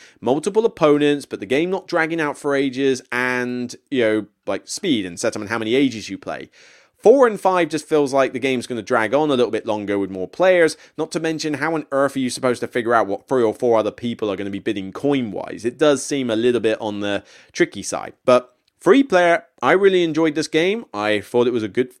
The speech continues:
laugh. The artwork in it's really cool. This dark and black, uh, sort of, what do you call it? Black scale?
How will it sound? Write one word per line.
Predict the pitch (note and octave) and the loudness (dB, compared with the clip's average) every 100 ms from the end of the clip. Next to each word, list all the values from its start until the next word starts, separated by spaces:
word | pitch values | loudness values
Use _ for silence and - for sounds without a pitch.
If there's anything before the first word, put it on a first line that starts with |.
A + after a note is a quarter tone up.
| _ | _
laugh. | - B2+ C3+ G3+ G#3 | -8 0 2 2 0
The | A2+ | -4
artwork | G#2 A#2+ B2 B2+ C3+ | 0 0 2 -2 -4
in | |
it's | D#3 G#2 | -6 -6
really | G#2+ A#2+ B2 B2+ | 0 2 2 0
cool. | A#2+ C3 D3+ | 0 0 2
This | A#2+ | -2
dark | - A#2 A2+ A#2 | -2 0 0 0
and | G2+ | -2
black, | A2+ A#2+ - - | -2 -2 -8 -4
uh, | A2+ G#2+ - - _ | 0 -2 -4 -20 _
sort | - G#2+ | -12 -10
of, | |
what | G2+ F#2+ | -10 -12
do | |
you | |
call | - F2 | -10 -10
it? | E2 - | -10 -6
Black | A#2 C#3 | -4 -4
scale? | - - F3 G#3 G3+ D#3 | -6 -8 -6 -4 -6 -12